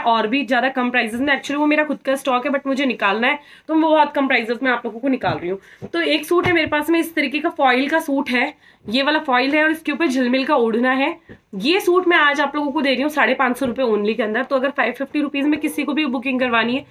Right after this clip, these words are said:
तो आप लोग easily booking करवा सकते हैं। Next मैं बता देती हूँ, इस तरीके का सूट है जिसके अंदर पिट्टन का बहुत खूबसूरत work है, यहाँ पर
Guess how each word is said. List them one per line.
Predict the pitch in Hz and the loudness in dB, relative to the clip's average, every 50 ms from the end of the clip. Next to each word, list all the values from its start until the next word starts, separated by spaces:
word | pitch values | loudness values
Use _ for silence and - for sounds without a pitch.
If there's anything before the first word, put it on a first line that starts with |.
| - - - _ _ - 269 | -20 -20 -20 _ _ -4 -2
तो | 269 | -2
आप | 269 269 | 0 0
लोग | 302 302 320 | 0 0 0
easily | 285 269 262 262 | 0 0 0 0
booking | 240 220 - 226 220 202 | -2 -4 -4 -4 -2 -2
करवा | 196 185 185 | 0 -2 -2
सकते | 185 196 - - 202 | -4 -6 -10 -8 -8
हैं। | 196 - - - - - - 247 | -8 -10 -10 -8 -8 -6 -2 0
Next | 262 - 392 - - | 0 0 0 0 0
मैं | 359 359 | 2 2
बता | 359 285 311 285 269 | 2 4 4 4 2
देती | 277 - 311 | 2 0 -2
हूँ, | 330 370 - _ _ _ _ _ - | -4 -4 -6 _ _ _ _ _ -8
इस | 277 269 - | -6 -4 0
तरीके | 339 330 330 311 349 339 | 0 0 2 2 2 0
का | 381 | 0
सूट | 381 - 311 311 320 339 | 0 0 0 0 2 0
है | 359 311 | 0 0
जिसके | 330 311 302 - 330 | 0 -2 -2 0 0
अंदर | 311 330 370 | 2 2 0
पिट्टन | - 427 370 - - 311 311 320 | 0 -2 -4 -2 0 0 2 2
का | 320 330 | 2 0
बहुत | 262 233 254 220 190 202 262 302 302 - | 0 0 -2 -4 -2 -2 -2 -2 -2 -2
खूबसूरत | - 285 - - 302 294 311 247 269 | -4 -6 -6 -4 -2 -2 -2 -2 0
work | 254 262 262 240 240 | 0 0 0 0 -2
है, | 262 277 262 | -2 -2 0
यहाँ | 247 226 220 226 | 0 0 -2 -2
पर | - 262 302 320 | 0 0 -2 -2